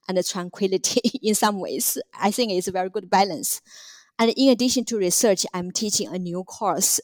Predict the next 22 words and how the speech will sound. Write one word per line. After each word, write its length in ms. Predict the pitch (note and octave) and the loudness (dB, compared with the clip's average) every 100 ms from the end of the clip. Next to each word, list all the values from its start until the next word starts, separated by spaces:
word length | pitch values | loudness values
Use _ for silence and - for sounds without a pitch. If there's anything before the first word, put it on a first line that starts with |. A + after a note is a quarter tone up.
| - | -2
uh, 180 | E3+ E3+ | -2 0
at 160 | F3 E3+ | -2 -2
the 80 | |
College 280 | F3 - F3+ | -4 -6 -8
Wooster, 560 | E3+ F3 - F#3+ D3+ G#3 - - - _ _ - | -8 -6 -4 -2 -4 -6 -10 -20 -20 _ _ -2
um, 460 | F3+ E3+ E3+ F3+ - _ - | 2 2 2 -4 -14 _ 2
anti-Asian 720 | G#3+ G#3 G#3 F#3 F#3 - F3 | 2 2 0 2 0 0 -4
racism. 640 | F3+ F3+ E3+ D3+ A2 G#2+ - _ - | -2 0 -2 -4 -8 -12 -20 _ 0
It's 240 | F#3+ - - | 0 2 0
actually 420 | G#3 - G3+ F3 | 0 -2 -4 -6
required 880 | D#3 - - - F#3+ D3 B2 G3+ - - - _ _ | -6 -10 -8 -2 0 0 -4 -8 -14 -20 -20 _ _
by 240 | F#3 E3+ | 2 2
students, 500 | E3+ - F3+ E3+ D#3 | 0 -2 -4 -4 -4
by 120 | - | 0
our 220 | F3 F3 F3 | 0 -2 -2
Asian 320 | F3+ F3 F#3+ C#3 | 0 0 -2 -6
and 120 | D#3+ | -6
Asian 260 | E3 F3 E3+ | -4 -4 -6
American 320 | E3 F3+ F3 | -8 -8 -6
students 460 | E3 F3 E3+ D#3+ - | -6 -6 -6 -6 -6
in 240 | F3 E3+ | -8 -6
the 280 | D#3+ A#2+ - | -4 -4 -8